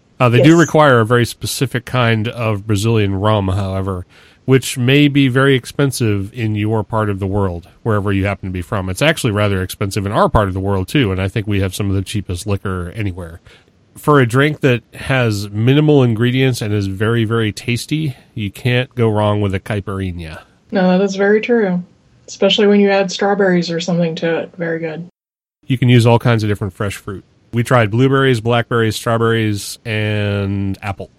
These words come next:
Speaker 2: Apples.
Speaker 1: That's very cool. Cake mix cookies, I'm not real big on those, but hopefully that'll work out for somebody. But I am real big on caipirinhas. And you're drinking the national cocktail of Brazil. How cool is that? How often do you get to drink a national drink?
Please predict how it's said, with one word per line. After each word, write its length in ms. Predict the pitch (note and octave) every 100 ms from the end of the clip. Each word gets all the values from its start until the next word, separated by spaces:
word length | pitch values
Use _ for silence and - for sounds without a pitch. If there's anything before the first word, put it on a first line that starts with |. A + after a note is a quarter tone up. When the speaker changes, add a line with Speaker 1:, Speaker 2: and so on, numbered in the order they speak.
| _
Speaker 2:
Apples. 600 | G3 F#3+ F#3 F3+ - - - _ _ -
Speaker 1:
That's 180 | D3 -
very 220 | D#3+ D3+
cool. 460 | E3 D#3+ F#2 - - _
Cake 200 | E3 D#3+
mix 220 | D3+ -
cookies, 420 | - C#3 D3 B2+
I'm 280 | B2 A2 A#2+
not 220 | A#2 A2+ - _
real 200 | A#2+ A2+
big 220 | G#2 A2
on 160 | A2+ G#2+
those, 260 | G#2+ A#2+ A#2+
but 200 | F#2+ F#2+
hopefully 340 | G2+ G#2 G#2+
that'll 240 | G#2 G2+
work 180 | G#2 G2+
out 160 | G#2 G2
for 80 | G2+
somebody. 440 | A2 A2 A2+ C3
But 200 | G2+ F#2+ - - - - G2+
I 160 | A2
am 320 | G2 C3 F3
real 100 | B2
big 200 | G#2+ A2
on 140 | G2+ F#2+
caipirinhas. 760 | G#2 G2 G2 A2+ F#2+ D#2 - - _ _ _ -
And 120 | C3
you're 100 | C3
drinking 340 | A#2+ C#3+ C#3+
the 80 | A2+
national 460 | G#2 G#2+ B2+ - A#2+
cocktail 500 | - B2+ - C3 B2+
of 120 | G#2+
Brazil. 480 | A2 A2 D#3+ C#3 F#2 - -
How 140 | A2
cool 240 | - B2+
is 100 | A2+
that? 380 | A2 C3+ F2+ - _ _ _ -
How 80 |
often 220 | D#3+ E3 E3
do 60 |
you 40 | C3+
get 160 | D3+
to 80 | -
drink 260 | A2+ C3+ C#3+
a 60 |
national 560 | G2 G2+ A2 - G#2 G2
drink? 380 | F#2 A2+ -